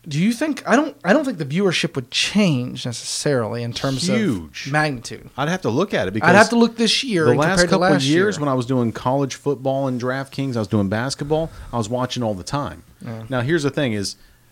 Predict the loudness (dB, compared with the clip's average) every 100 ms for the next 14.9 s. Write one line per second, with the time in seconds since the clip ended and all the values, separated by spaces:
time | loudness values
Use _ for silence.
0 | _ 0 2 2 0 0 -2 -4 -4 -4
1 | -4 -2 0 0 -2 -4 0 0 -2 -6
2 | -6 -6 -4 -2 0 -2 -2 -2 -4 0
3 | -2 -2 -4 -4 -2 0 -2 -4 -6 -2
4 | -2 -4 -6 -10 -10 -16 -20 -20 -8 -2
5 | 0 2 0 -4 -6 -4 -2 -2 0 0
6 | 2 0 -2 0 0 0 -2 -2 0 0
7 | 0 0 0 0 -4 -4 -2 0 0 0
8 | -4 -10 _ _ _ _ -2 0 0 -2
9 | -2 -6 -12 _ _ _ _ _ _ _
10 | _ _ -2 0 2 0 0 0 0 2
11 | 2 2 0 0 -2 0 0 0 -2 -2
12 | -4 -12 -20 -12 -6 -2 0 0 0 -2
13 | 0 0 0 -2 -4 -4 -2 0 0 -2
14 | -4 -8 -16 -4 -2 0 -2 -4